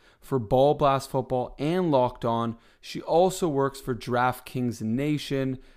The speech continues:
as their editorial coordinator. So she does a whole bunch of different things. But before we get to that, and I just want to note in that part of the episode,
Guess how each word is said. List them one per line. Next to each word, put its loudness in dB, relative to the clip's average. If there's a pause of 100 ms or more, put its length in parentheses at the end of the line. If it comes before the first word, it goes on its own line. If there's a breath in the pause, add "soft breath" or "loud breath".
(160 soft breath)
as 0
their -2
editorial -2 (240)
coordinator. 0
So -8
she -6
does 0
a -2
whole -2 (380 loud breath)
bunch 4
of 0
different -2
things. -2
But -4
before 0
we 0
get -2
to -4
that, 0
and 0
I 2
just 0
want 0
to 0
note 2
in 0
that -2 (300)
part 2
of -4
the 2
episode, -2